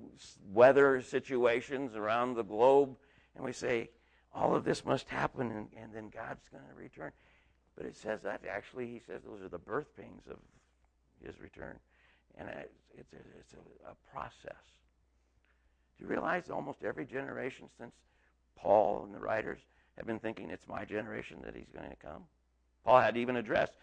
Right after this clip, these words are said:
"Nah, he hasn't come yet. Don't get worried about those who have died, though." You know? But it was pointed out to me a number of years ago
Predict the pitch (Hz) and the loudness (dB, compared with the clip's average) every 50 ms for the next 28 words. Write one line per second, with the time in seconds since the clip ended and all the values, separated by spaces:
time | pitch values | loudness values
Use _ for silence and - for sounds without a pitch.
0 | - - - - - - - - - - - 185 180 165 - - 185 202 233 190 | -20 -20 -20 -12 -6 -2 0 0 2 4 4 2 2 0 0 2 2 4 4 4
1 | 160 131 104 95 113 143 160 - - 117 - - 185 170 127 120 120 - 104 110 | 4 2 2 2 -2 -4 -2 -2 -2 0 0 0 0 0 0 -2 -4 -4 -6 -6
2 | 123 131 156 - 113 113 110 107 98 87 90 101 127 - - - - _ _ _ | -6 -6 -6 -4 -4 -4 -4 -4 -4 -2 -2 -2 -2 -4 -10 -20 -20 _ _ _
3 | - - - - 160 _ _ _ _ _ _ _ _ _ _ _ _ _ _ _ | -20 -20 -20 -20 -20 _ _ _ _ _ _ _ _ _ _ _ _ _ _ _
4 | _ _ _ _ _ _ _ _ _ _ _ _ _ _ _ _ _ _ _ _ | _ _ _ _ _ _ _ _ _ _ _ _ _ _ _ _ _ _ _ _
5 | _ _ _ _ _ _ _ _ _ _ _ _ _ _ _ _ _ _ _ _ | _ _ _ _ _ _ _ _ _ _ _ _ _ _ _ _ _ _ _ _
6 | _ _ _ _ _ _ _ _ _ _ _ _ _ _ _ _ _ _ _ _ | _ _ _ _ _ _ _ _ _ _ _ _ _ _ _ _ _ _ _ _
7 | _ _ _ _ _ _ _ _ - - _ _ _ _ _ _ _ _ _ _ | _ _ _ _ _ _ _ _ -20 -20 _ _ _ _ _ _ _ _ _ _
8 | _ _ _ _ - - - - - - - _ - - - - - - 57 55 | _ _ _ _ -10 -8 -8 -8 -10 -12 -16 _ -12 -8 -8 -4 -2 0 0 -2
9 | - - - - - - - - - - - 123 123 113 110 107 104 104 110 113 | -2 -6 -10 -12 -10 -8 -6 -6 -6 -6 -8 -6 -6 -8 -8 -10 -6 -4 -4 -4
10 | 113 - - 107 98 107 104 90 - | -4 -6 -10 -14 -14 -14 -14 -14 -14